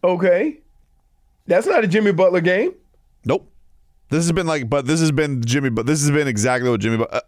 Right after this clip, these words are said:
Speaker 2: outside of that one game in Brooklyn where he got to the free throw line a gazillion times, which is the one game they've won since he came back. Uh, no, it hasn't been Jimmy Butler, but that's been, that's been what he's been.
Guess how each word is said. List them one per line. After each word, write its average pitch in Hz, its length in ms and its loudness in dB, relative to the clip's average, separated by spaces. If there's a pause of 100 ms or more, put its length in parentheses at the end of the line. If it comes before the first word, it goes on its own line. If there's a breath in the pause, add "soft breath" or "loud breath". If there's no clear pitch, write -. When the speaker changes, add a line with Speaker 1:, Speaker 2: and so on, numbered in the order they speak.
Speaker 2:
outside 208 360 0
of 202 80 -2
that 170 160 0
one 156 220 0
game 147 180 -2
in 120 100 -2
Brooklyn 127 320 0
where 113 120 0
he 110 40 0
got 113 120 0
to 107 60 -8
the 98 60 -6
free 117 160 -2
throw 120 120 -2
line 123 280 -2 (460 soft breath)
a 123 80 -4
gazillion 120 580 0
times, 127 580 -4 (760)
which 107 160 -2
is 107 100 0
the 113 80 -2
one 117 200 0
game 117 180 -2
they've 107 160 0
won 107 220 0
since 101 200 -6
he 101 120 0
came 107 180 -2
back. 120 340 -2 (840)
Uh, 101 380 0
no, 127 220 0
it 92 80 -2
hasn't 117 240 -2
been 95 100 -2
Jimmy 85 140 -2
Butler, 64 260 -4
but 101 80 -2
that's 113 200 -2
been, 110 440 -2 (360)
that's 101 180 -2
been 113 160 -2
what 113 140 0
he's 113 120 0
been. 131 380 -4